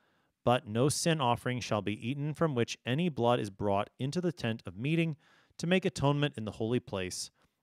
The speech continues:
It shall be burned up with fire.'" That takes us to the end of our text, to Leviticus six, verse thirty.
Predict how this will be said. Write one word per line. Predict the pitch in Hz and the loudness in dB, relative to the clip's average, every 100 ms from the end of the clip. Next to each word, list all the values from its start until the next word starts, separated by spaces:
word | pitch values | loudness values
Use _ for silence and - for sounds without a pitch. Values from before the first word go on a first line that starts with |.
| _ | _
It | 123 123 | -2 0
shall | - 120 | 4 4
be | 120 123 | 4 2
burned | - 95 92 101 | 0 -4 -4 -6
up | 90 - 87 | -8 -8 -10
with | - | -10
fire.'" | - - 101 107 87 78 - _ _ _ _ _ _ _ - | -10 0 4 4 2 -4 -14 _ _ _ _ _ _ _ -12
That | 107 | -8
takes | - 117 117 | -2 -2 -2
us | 107 | -2
to | 117 | -4
the | 113 | -2
end | 131 147 | 2 4
of | |
our | 123 117 | 4 2
text, | - 160 - - - - - | 6 4 4 -10 -14 -18 -12
to | 113 | -6
Leviticus | 101 98 107 107 - | -4 -2 -4 -4 -6
six, | - 113 104 - - | -6 -6 -6 -8 -8
verse | 95 87 - - _ _ | -8 -6 -8 -10 _ _
thirty. | - 87 80 78 - - | -4 -4 -4 -8 -16 -20